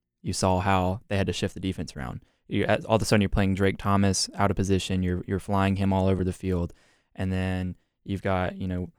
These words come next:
two unproven guys coming in. I mean, you already are wrecked by injury, so it, it sucks. Um, and Van Dyke took advantage of that.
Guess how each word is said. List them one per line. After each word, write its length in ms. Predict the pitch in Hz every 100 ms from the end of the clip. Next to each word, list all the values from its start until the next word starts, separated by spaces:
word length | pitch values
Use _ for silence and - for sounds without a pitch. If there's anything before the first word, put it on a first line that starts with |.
| _
two 220 | - 104 95
unproven 400 | 95 98 90 92
guys 400 | 95 95 92 -
coming 260 | 95 92
in. 300 | 92 90 90 - _ -
I 80 | 98
mean, 220 | 95 98
you 180 | 104 104
already 400 | 104 104 101 98
are 140 | 92
wrecked 420 | 92 92 90 - _ _
by 280 | 185 101 92
injury, 560 | 92 92 87 87 85 _
so 440 | - - 98 90 92 _ _ _
it, 160 | - -
it 100 | 120
sucks. 400 | - 101 87 - - _ 233
Um, 460 | 98 92 90 87 -
and 560 | 101 98 95 95 90 - _ -
Van 180 | 104 104
Dyke 280 | 104 107
took 160 | - 120
advantage 340 | 110 110 113
of 60 | 90
that. 200 | 87 82